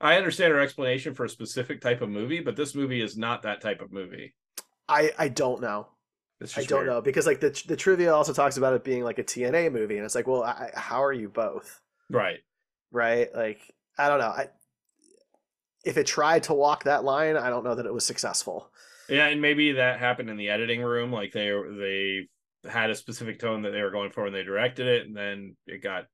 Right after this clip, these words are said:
Speaker 1: you know, butchered up a little bit in the edit, but
Speaker 2: Always
Speaker 1: um,
Speaker 2: possible.
Speaker 1: then we get truant Sean Penn, Jeff Spicoli, because he shows
Speaker 2: Yeah.
Speaker 1: up to class.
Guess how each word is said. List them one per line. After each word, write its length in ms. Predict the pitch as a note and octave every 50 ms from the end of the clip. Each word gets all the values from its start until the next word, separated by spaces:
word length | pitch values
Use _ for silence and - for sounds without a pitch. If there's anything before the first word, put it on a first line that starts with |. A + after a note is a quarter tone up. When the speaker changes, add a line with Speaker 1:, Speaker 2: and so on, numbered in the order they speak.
| _ _ _
Speaker 1:
you 160 | G2+ A2+ G2
know, 220 | F2+ F2 F2 - _ _ _
butchered 300 | A#2 A2 - - G#2 G2+
up 140 | G#2 G2+ -
a 20 |
little 220 | A2 G#2 G2 G2+ G2+
bit 180 | G#2+ G#2 G2
in 60 | F#2+ G#2
the 220 | G2 F#2+ F#2+ F#2 - _ _ _ -
edit, 320 | G#2+ A2 B2+ C3+ B2 - - A#2+
but 220 | A#2 G#2+ F#2+ D#2+ - _ _ _ _ _ _ _ _ _ _ _ _ _
Speaker 2:
Always 220 | - G2 G2+ G#2+ G#2+
Speaker 1:
um, 60 | G#2
Speaker 2:
possible. 500 | B2 B2+ C3 - - A2+ A2+ A2 - _ _ _ _ _ _ _ _ _ _ _ -
Speaker 1:
then 100 | B2+ C#3+
we 60 | D#3
get 180 | D3 D#3+ D#3+ D#3+
truant 480 | - - - E3+ D#3 E3+ E3 D3 C#3+
Sean 320 | - - D#3+ D3+ D3 C3 A2+
Penn, 500 | - C#3+ C#3 C#3 A#2 G2 G2 A2 A2+ - _ _ _ _ _ _ _ _ _ _ _ _ _ _ _ _ _ _ _ _ _ _ _ _ _ _ _ _ _ _ _ _ _ _ _ _ _ _ _
Jeff 320 | - C3+ B2+ B2 B2+ -
Spicoli, 540 | - B2+ - - C3+ C3 C3 A#2+ G2+ G2 A2
because 220 | A2+ G2+ - B2+ A#2+
he 100 | A#2+ G#2+
shows 260 | - - C3+ C3 B2+
Speaker 2:
Yeah. 60 | B2+
Speaker 1:
up 60 | A2
to 100 | - B2
class. 540 | - B2+ A#2+ A#2 A#2 A2+ A2+ A2+ - -